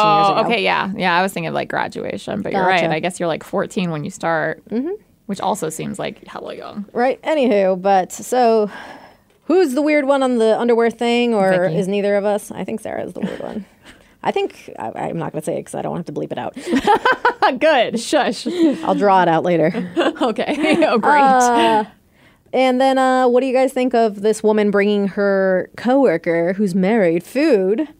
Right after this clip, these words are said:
Speaker 2: Every day.
Speaker 1: And is the wife not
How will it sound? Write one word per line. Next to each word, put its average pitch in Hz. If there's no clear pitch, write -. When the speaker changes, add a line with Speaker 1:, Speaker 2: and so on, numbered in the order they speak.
Speaker 2:
Every 175
day. -
Speaker 1:
And 214
is 196
the 196
wife 202
not 185